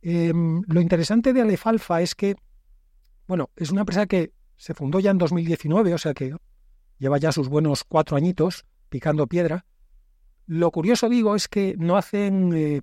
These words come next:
productos destinados a consumidor, sino productos para empresa y administraciones. Y que además,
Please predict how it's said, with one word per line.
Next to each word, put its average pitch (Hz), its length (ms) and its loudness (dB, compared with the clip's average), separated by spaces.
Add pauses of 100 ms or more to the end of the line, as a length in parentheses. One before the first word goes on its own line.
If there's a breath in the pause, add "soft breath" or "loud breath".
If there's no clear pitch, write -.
productos 175 440 -2
destinados 170 460 0
a 170 60 0
consumidor, 156 680 0 (440)
sino 147 460 0
productos 147 420 -2
para 180 240 0
empresa 170 540 0
y 165 160 0
administraciones. 131 960 -4 (260)
Y 214 160 -2
que - 180 2
además, 208 640 2